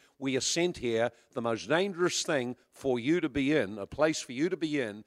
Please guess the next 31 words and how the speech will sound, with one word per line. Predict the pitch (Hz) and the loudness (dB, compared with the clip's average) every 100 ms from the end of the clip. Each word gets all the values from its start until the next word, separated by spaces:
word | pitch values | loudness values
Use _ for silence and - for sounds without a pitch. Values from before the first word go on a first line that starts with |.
| _ _ - | _ _ -10
is | 120 - | -8 -6
to | 131 | -8
know | 120 135 180 | -2 2 2
and | 190 | 4
understand | 175 165 147 - 151 135 113 | 0 0 -4 0 0 -2 -2
God | 123 117 | 0 0
sent | - - 180 185 - | 0 -2 -2 -4 -2
you | 151 | -2
to | 143 | 0
make | 135 131 | 0 -2
a | 113 | -4
difference, | 87 147 - 113 113 - - _ _ _ | -2 -4 -2 -8 -8 -12 -12 _ _ _
and | 120 117 | -8 -4
you | 127 | 0
haven't | 123 131 135 | 0 -2 -4
stood | - - - 151 143 | -8 -8 -2 2 4
up | 127 - | 2 -2
to | 113 | -14
pray | _ - - 175 117 87 113 120 _ _ | _ -8 4 4 4 -2 -10 -12 _ _
and | 117 104 | -12 -8
begin | 110 113 135 | -10 -4 -6
to | 117 98 | -6 -10
stand | - - - 160 160 143 | -6 -6 0 0 0 -4
for | - | -14
Christ | - - 151 107 - - _ _ _ | -16 -6 -4 -4 -8 -16 _ _ _
where | 98 117 | -8 -6
you | 110 110 | -4 0
are. | 110 90 - _ _ _ _ _ _ | 0 0 -8 _ _ _ _ _ _
That | 113 170 - | 2 2 0
puts | - 131 - | -10 -10 -8
you | 131 135 131 | -4 -4 -4